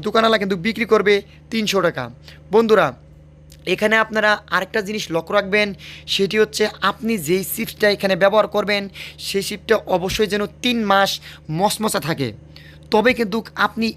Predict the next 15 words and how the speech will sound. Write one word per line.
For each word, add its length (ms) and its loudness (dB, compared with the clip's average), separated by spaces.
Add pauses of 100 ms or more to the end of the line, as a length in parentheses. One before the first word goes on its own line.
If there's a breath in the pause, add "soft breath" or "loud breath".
এই 140 4
মালগুলো 320 4 (160)
আপনার 280 2
এলাকায় 300 2
যে 140 0
হোলসেল 400 -2
দোকান 280 2
আছে, 180 2 (460 loud breath)
সেই 240 2
দোকানে 280 2
কিন্তু 220 -2
পাইকারি 360 0
দিতে 180 0
পারবেন। 240 0 (480 loud breath)
বন্ধুরা, 320 4